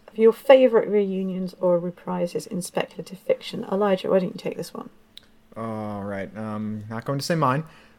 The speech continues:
Speaker 2: Um, I honestly think Kings of the Wild.
Speaker 1: <laughs>
Speaker 2: Um,
Speaker 1: Yeah.
Speaker 2: I did not discover it until after I'd read Tavern, but as soon as I read it, I was like, "Oh gosh, this is just this very, this is the, the exact same juice I'm getting from there."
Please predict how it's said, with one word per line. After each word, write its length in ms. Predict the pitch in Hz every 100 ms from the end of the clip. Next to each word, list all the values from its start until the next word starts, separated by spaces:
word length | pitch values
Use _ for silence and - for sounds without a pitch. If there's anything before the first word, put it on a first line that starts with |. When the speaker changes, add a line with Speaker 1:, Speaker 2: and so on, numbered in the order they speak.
| -
Speaker 2:
Um, 560 | 131 139 143 143 143 _ _ _ _ _ _ -
I 120 | 151
honestly 300 | 170 262 285
think 180 | 254 233
Kings 200 | 214 202
of 60 | 190
the 60 |
Wild. 480 | 139 131 139 110 107 104
Speaker 1:
<laughs> 60 | - - _ _ _ _ -
Speaker 2:
Um, 460 | 131 123 120 123 - _ _ _
Speaker 1:
Yeah. 300 | 202 202 208 -
Speaker 2:
I 80 | 160
did 180 | 147 156
not 240 | 165 202
discover 560 | 202 - - 143 156 185
it 100 | 185
until 300 | 139 139 120
after 340 | 127 135 156 135
I'd 100 | 117
read 220 | 127 -
Tavern, 480 | 147 131 104 98 110 _ _ _ _ _ _ _ _ _
but 140 | - 135
as 80 | 131
soon 160 | 175
as 100 | 151
I 60 | 135
read 240 | 131 143
it, 180 | 127 113
I 100 | 117
was 120 | 117
like, 160 | 117 113
"Oh 140 | 135
gosh, 320 | 110 120 113
this 180 | - 120
is 140 | 120 -
just 220 | 117 -
this 180 | 113 -
very, 500 | 113 120 117 113 117 _ _ _ _ _ _ _ _ _ -
this 180 | 127 143
is 220 | 131 127
the, 140 | 147
the 160 | 143 139
exact 340 | 120 135 131
same 220 | - 131 123
juice 260 | 123 127
I'm 140 | 123 117
getting 260 | 127 123
from 140 | 123 117
there." 320 | 127 127